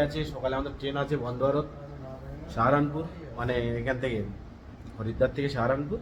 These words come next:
আর সাহারানপুর থেকে আবার আলাদা একটা ট্রেন আছে, সেটা হচ্ছে কলকাতা স্টেশন। তো মোটামুটি ভিডিওটা এখানে শেষ করবো বন্ধুরা। যদি ভিডিওটা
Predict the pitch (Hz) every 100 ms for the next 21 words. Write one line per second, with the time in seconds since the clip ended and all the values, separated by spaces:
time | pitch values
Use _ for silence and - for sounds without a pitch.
0 | - - 101 107 107 120 131 - 139 131
1 | 131 120 117 123 - - 120 123 127 226
2 | - - - - 120 120 - 110 107 104
3 | - - 95 - - - - - - 139
4 | - 143 147 170 190 190 175 170 175 180
5 | 170 175 175 175 156 165 160 165 165 165
6 | 160 156 139 147